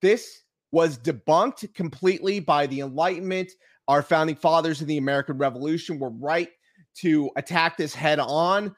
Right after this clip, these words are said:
John Locke, for example, in the Enlightenment, uh, he was right to take on this,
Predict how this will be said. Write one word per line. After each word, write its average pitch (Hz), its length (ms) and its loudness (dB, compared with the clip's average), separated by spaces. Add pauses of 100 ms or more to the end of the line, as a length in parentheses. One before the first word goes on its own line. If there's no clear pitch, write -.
(220)
John 156 360 2
Locke, 165 480 2 (360)
for 165 100 -4
example, 175 540 -4
in 143 80 -4
the 143 100 -2
Enlightenment, 170 640 -2 (360)
uh, 139 180 0
he 185 260 -4
was 170 200 0
right 185 320 2
to 190 100 -2
take 185 260 -2
on 185 240 -2
this, 185 260 -6